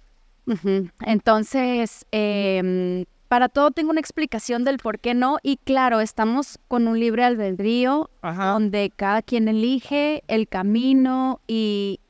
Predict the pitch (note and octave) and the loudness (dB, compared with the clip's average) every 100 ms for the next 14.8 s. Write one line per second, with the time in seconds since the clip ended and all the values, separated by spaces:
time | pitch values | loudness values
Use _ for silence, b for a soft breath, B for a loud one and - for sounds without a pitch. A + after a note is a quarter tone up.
0 | _ C#4 C#4 A#3+ A#3 B3+ C4+ D4+ D4+ D4+ | _ -2 2 2 0 0 0 2 2 0
1 | D4 D4 C4+ - B3+ - C4 C4+ C#4 C#4+ | 0 -2 -2 -2 -2 0 2 4 4 4
2 | C4+ D4 B3 A3 G3+ F#3+ F#3+ - G3+ - | 2 2 0 0 -2 -2 -4 -2 -4 -2
3 | A3 - G#3 G#3+ - B3 D#4+ F4+ - - | -4 0 2 2 2 2 2 -4 -12 -20
4 | _ _ _ _ _ _ - G#3+ - G3 | _ _ _ _ _ _ -8 -6 0 0
5 | - A#3 A3+ - F#3+ G#3 G#3 F3+ - A#3 | 2 0 0 -2 0 2 0 -2 -2 0
6 | A#3 B3 B3+ C4 - _ - A3+ A3 A#3+ | 2 2 0 -2 -6 _ -2 2 2 2
7 | C4 B3 B3+ C4 B3 - G3 - G#3+ G#3+ | 2 2 2 0 -2 -4 -6 -4 -2 -2
8 | - A3+ A#3 A#3 G3+ G3+ - A3 G3+ G3 | -2 0 0 0 0 0 0 0 0 -2
9 | G3+ A#3 A3+ - G#3 - - _ _ _ | -4 -4 -4 -2 -2 -2 -12 _ _ _
10 | _ _ _ A#3 A#3+ A#3+ - B3+ - D#4+ | _ _ _ -2 0 0 -2 -2 -2 0
11 | E4+ D#4 A#3 G#3+ G#3+ B3+ - F#4+ A4 C#4+ | 2 2 2 2 0 0 0 -2 0 0
12 | A3 A#3 B3 A3+ - C4 C#4 - C4 A#3 | 0 0 0 -4 -4 -2 -2 -2 -2 0
13 | A3+ A#3 B3+ C4 D4+ F4+ F#4 B3 - A3 | 2 2 2 2 0 0 -2 -4 -4 -4
14 | A#3+ A#3+ - - G#3 G3+ G3 F#3 | -2 -2 -2 -4 -2 -2 -2 -4